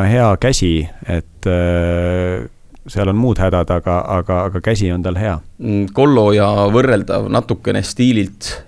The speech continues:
Speaker 2: eh, noh, ka võimult suhteliselt sarnane on Märt Tammearu, kes meie võistkonnas tegelikult on inimene, kes on suuteline varieerima päris hästi. Et Kollo servi puhul tõesti sa ei tea, kas ta tuleb lühike, tuleb ta ühte nurka või teise nurka ja Märt on võimeline samamoodi lööma.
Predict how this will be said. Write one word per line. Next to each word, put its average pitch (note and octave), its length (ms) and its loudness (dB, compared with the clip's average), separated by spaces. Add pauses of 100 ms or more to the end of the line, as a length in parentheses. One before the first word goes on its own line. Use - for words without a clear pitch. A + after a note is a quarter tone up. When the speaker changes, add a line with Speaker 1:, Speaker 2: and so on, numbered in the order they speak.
Speaker 2:
eh, G2+ 480 0
noh, A#2 100 -6
ka - 80 -4
võimult C#3+ 320 2
suhteliselt A2+ 380 -2
sarnane G2+ 380 2
on G2 120 2
Märt A#2 220 2
Tammearu, G2 400 -4 (240)
kes F#2 160 -4
meie A2+ 180 2
võistkonnas G2 460 -2
tegelikult G#2 560 -2
on A2 240 0
inimene, G#2 480 0 (340)
kes - 140 -16
on G#2+ 140 -2
suuteline G2 340 0
varieerima G2+ 560 2 (240)
päris G2 240 -2
hästi. G2 400 -6 (400)
Et G2+ 160 -4
Kollo A2+ 160 2
servi G#2 160 2
puhul G#2 160 0
tõesti A2+ 240 -8
sa G2+ 80 -6
ei F#2 80 -6
tea, G2 80 -4
kas G2 160 -6
ta G2 80 -4
tuleb G2+ 160 0
lühike, A#2+ 320 0
tuleb G2+ 160 -4
ta A2 80 0
ühte G#2+ 240 -2
nurka G2 240 -4
või G2 160 0
teise B2+ 240 0
nurka G#2 380 -4 (320)
ja G#2 260 -2 (640)
Märt G#2+ 460 -2
on G2+ 320 2
võimeline G2+ 420 4
samamoodi F#2 460 0
lööma. F#2+ 240 -4